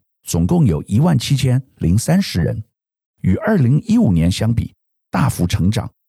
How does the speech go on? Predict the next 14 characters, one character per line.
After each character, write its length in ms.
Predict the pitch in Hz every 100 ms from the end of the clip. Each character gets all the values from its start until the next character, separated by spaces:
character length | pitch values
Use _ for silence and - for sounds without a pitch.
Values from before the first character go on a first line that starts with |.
| _
百 160 | 73
分 120 | 76
之 140 | 101 95
三 240 | - 151
百 80 | 139
二 120 | - 78
十 180 | -
一。 200 | 69 76 - _ _ _ _ _ _ _ _
而 120 | - 147
二 160 | 214
零 200 | 214 135
二 140 | - 190
零 240 | 120 95
年， 240 | 87 69